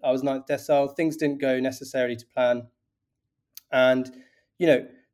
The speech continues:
that kind of does knock your confidence a little bit 'cause you start questioning, "Oh, am I gonna really struggle as an F one?"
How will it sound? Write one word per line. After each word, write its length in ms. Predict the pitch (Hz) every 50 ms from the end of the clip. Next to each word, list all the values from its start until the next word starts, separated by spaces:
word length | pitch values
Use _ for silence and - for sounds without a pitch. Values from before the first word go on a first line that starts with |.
| _ _
that 180 | - 185 - -
kind 180 | - 170 170 160
of 100 | 143 123
does 200 | 165 147 131 135
knock 220 | 143 147 - -
your 80 | 143 135
confidence 440 | - 180 190 185 160 131 123 -
a 40 | 131
little 160 | 123 127 127
bit 240 | 127 - 123 123 -
'cause 160 | - - 123
you 60 | 135 135
start 280 | - - 170 156 -
questioning, 360 | - 165 156 - - 147 123 131
"Oh, 160 | 147 147 135
am 80 | 131 143
I 80 | 143
gonna 220 | 139 165 147 143 135
really 540 | 139 143 147 143 139 131 131 127 127 127 - - _ _ _
struggle 400 | - - - - 151 147 151 147
as 100 | 135 131 131
an 60 | 135
F 200 | 127 120 - -
one?" 400 | 139 135 139 135 135 139 139